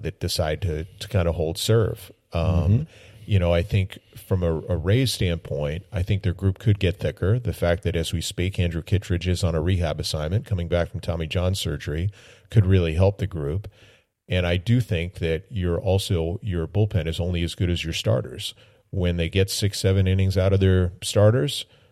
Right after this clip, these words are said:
Speaker 1: usually their bullpen is really, really good. When they get three or four, you know, you're always, I, I don't care what team you are, you're probably gonna have a tough time either that game or two games or three games down the road just because you had a lot of guys that had to pitch. But,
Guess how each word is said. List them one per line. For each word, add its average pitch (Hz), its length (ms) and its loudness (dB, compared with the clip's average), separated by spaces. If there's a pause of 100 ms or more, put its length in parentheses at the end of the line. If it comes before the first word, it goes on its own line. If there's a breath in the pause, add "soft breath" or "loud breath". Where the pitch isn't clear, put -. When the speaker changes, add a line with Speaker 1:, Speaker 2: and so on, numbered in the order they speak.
(180 soft breath)
Speaker 1:
usually 90 380 2
their 90 140 2
bullpen 98 320 4
is 95 140 4
really, 107 240 6
really 113 260 6
good. 110 360 2
When 85 200 0
they 85 100 -2
get 87 140 2
three 92 220 0
or 85 80 0
four, 120 520 6 (440 soft breath)
you 101 120 2
know, 95 140 4
you're 101 260 6
always, 117 520 4
I, 95 240 0
I - 20 4
don't 107 140 4
care 98 140 2
what 101 200 2
team 82 220 -2
you 76 180 -2
are, 82 160 4
you're 95 180 2
probably 92 340 0
gonna 87 260 0
have 78 380 -4 (260 soft breath)
a 98 80 2
tough 95 280 2
time 87 320 0
either 87 300 0
that 85 240 0
game 87 480 0
or 73 320 -6 (180)
two 110 160 2
games 90 400 0
or 78 60 -6
three 95 240 2
games 90 260 0
down 92 220 0
the 85 80 0
road 110 320 4
just 90 160 -4
because 92 280 -2
you 87 100 -2
had 85 120 0
a 80 40 -2
lot 82 200 0
of 80 80 -2
guys 80 300 0
that - 100 -4
had 73 160 -4
to 73 60 -12
pitch. - 440 0
But, 85 220 -2